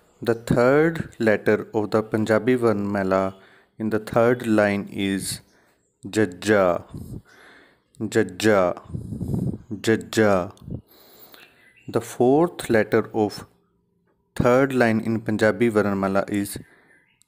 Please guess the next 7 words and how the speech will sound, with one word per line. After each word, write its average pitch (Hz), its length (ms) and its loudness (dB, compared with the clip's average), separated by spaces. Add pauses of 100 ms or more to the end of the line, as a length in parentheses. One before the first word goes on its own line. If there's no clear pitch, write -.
(160)
Chajja. 98 720 2 (1300)
Chajja. 101 680 2 (1120)
Chajja. 98 680 2 (1400)
The 113 220 -2
fifth - 400 -2
letter 120 460 2
of 107 380 0